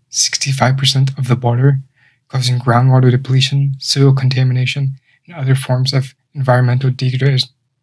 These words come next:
degradation. Why is this important?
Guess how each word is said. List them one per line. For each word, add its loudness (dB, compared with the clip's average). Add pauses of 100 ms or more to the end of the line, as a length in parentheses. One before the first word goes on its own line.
(140)
degradation. -2 (3000)
Why 2
is 4
this 2
important? 2